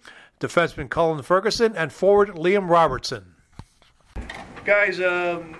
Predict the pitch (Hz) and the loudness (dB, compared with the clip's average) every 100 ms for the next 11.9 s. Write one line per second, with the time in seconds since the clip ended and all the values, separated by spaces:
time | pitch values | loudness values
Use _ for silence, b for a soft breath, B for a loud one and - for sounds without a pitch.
0 | - 147 170 180 175 - 170 165 - 151 | -18 -8 -2 -2 -4 -2 0 0 -2 -10
1 | 143 127 151 135 135 135 139 139 139 131 | -14 -14 -12 -12 -4 -2 -2 -2 -6 -6
2 | 131 143 143 - - - - - - - | -2 0 0 -6 -20 -20 -20 -20 -20 -20
3 | - - 147 143 143 135 135 131 139 135 | -18 -6 -2 -2 -4 -6 -8 -6 -6 -4
4 | 139 139 147 139 131 123 135 123 113 139 | -6 -4 -2 -2 -4 -10 -12 -10 -10 -8
5 | 131 123 113 117 113 110 - - - - | -8 -8 -8 -8 -8 -8 -12 -20 -20 -20
6 | - 131 131 127 - 131 117 - 127 120 | -10 -2 -2 -2 -8 -10 -10 -10 -8 -8
7 | 120 - 123 113 113 110 107 110 120 117 | -8 -14 -14 -12 -12 -12 -12 -12 -12 -10
8 | 127 117 127 120 120 120 117 - B B | -10 -10 -12 -10 -8 -8 -12 -18 B B
9 | B B B - - - 151 156 165 160 | B B B -20 -20 -8 -8 0 0 0
10 | 156 156 160 160 143 143 135 135 131 131 | -4 -2 0 -2 -6 -8 -4 -4 -4 -4
11 | 123 120 120 123 117 110 120 113 110 | -4 -4 -6 -6 -6 -8 -10 -8 -8